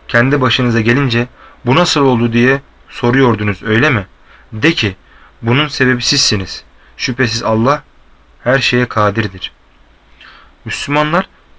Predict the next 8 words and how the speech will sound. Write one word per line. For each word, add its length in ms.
Uhud 240
Savaşı'nda 640
yetmiş 380
şehit 320
verdiler. 420
Bedir 280
Savaşı'nda 580
ise 360